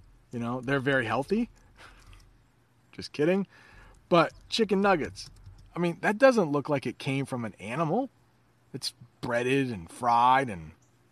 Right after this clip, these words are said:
so, I know, I know, the fish. Sunshine, I'm sorry. Everybody loves the fish. I'm, I just lost ten viewers right now because I said I don't like fish. Oh,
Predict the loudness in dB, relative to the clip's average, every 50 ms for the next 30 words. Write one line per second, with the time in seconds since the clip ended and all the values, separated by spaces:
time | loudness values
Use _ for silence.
0 | _ _ _ -20 -16 -16 -16 -18 _ _ _ -20 -20 -20 -10 0 4 6 8 8
1 | 8 8 6 6 4 4 4 2 0 -2 -4 -2 -2 -2 0 0 -2 -4 -6 -6
2 | -10 _ _ _ _ _ -6 -2 -2 -2 -2 -2 -2 -2 -2 -2 -4 -4 -2 2
3 | 6 6 6 6 4 4 4 6 8 8 8 8 8 8 6 6 4 4 0 -4
4 | -4 -4 -4 -4 -4 -6 -8 -12 -14 -16 -18 _ _ _ _ _ _ _ _ _
5 | _ _ _ _ _ -10 -10 -6 -4 -2 -2 0 2 0 0 2 6 6 8 8
6 | 6 4 -2 -6 -2 0 2 2 2 2 4 4 6 6 4 4 2 0 -2 -2
7 | -2 -2 0 0 0 -2 -4 -6 _ -20 -20 _ _ -10 -6 -4 -2 -2 -2 -2
8 | -4 -2 -2 -2 0 0 -2 -2 -2 -2 -2 -2 -4 -6 -6 -6 -8 -6 -4 -4
9 | -4 -4 -6 -10 -12 -14 -18 _ _ _ _ _ _ _ _ _ _ _ -8 -6
10 | -6 -6 -8 -12